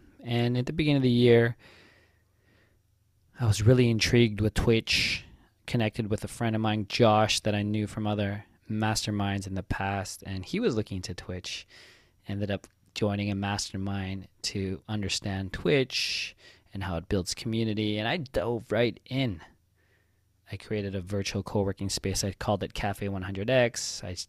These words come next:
launched it once a week, and I was on camera, and people would show up, and I would just do Pomodoros and just hang out and play music. <laughs> And it was such a crazy, insightful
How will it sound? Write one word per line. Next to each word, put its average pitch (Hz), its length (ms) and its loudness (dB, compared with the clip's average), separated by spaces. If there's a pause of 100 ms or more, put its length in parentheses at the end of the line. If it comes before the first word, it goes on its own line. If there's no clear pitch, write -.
(140)
launched 104 380 -4
it 92 80 -8
once 101 260 -2
a 104 40 0
week, 127 420 0 (540)
and 107 100 -4
I 113 60 2
was 131 120 0
on 151 100 -2
camera, 151 480 -2 (240)
and 104 140 -8
people 107 260 -2
would 101 120 -2
show 101 280 -2
up, 95 240 -4 (600)
and 98 120 -4
I 95 100 -4
would 92 140 -6
just - 320 -6
do 101 280 -2
Pomodoros 123 1120 2 (1300)
and 117 100 2
just 107 160 0
hang 117 200 0
out 135 140 2
and 101 100 -2
play 110 160 -2
music. 110 580 -2
<laughs> - 340 -8
And 156 120 2
it 214 40 0
was 277 220 -2
such - 340 -4
a 123 260 0 (2250)
crazy, 117 840 2
insightful 104 1200 0